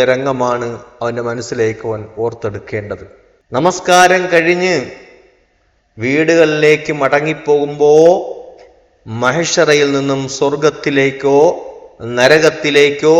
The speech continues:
പോകുന്ന രംഗത്തെയാണ് ഓർക്കേണ്ടത് എന്ന്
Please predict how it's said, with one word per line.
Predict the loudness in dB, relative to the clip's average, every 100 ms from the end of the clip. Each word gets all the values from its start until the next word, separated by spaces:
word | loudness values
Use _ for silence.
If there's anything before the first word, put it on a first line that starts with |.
| 2 2
പോകുന്ന | 2 2 0 0 0
രംഗത്തെയാണ് | -2 -4 2 4 4 2 0 -4 -8 -14 -20 _ -10 -4
ഓർക്കേണ്ടത് | -4 -4 -6 -4 -2 -4 -2 -2 -2 -4
എന്ന് | -4